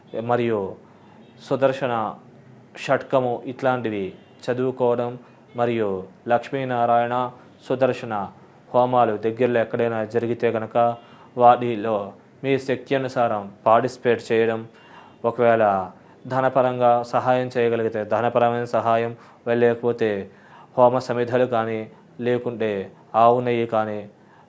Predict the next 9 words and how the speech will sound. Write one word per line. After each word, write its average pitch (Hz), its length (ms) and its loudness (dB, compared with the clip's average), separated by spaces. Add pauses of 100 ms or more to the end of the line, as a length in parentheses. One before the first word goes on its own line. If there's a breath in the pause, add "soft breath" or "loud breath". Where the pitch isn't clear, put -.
(120)
ఇట్లాంటివి 123 480 2
ఏమైనా 113 460 -4
మన 117 200 -6
శక్తి 123 320 -6
అనుసారం 113 420 -4
సమర్పించడం, 117 680 -4
లేకపోతే 110 640 -6 (340 loud breath)
అక్కడ 107 480 0 (320 loud breath)
మన 120 100 -2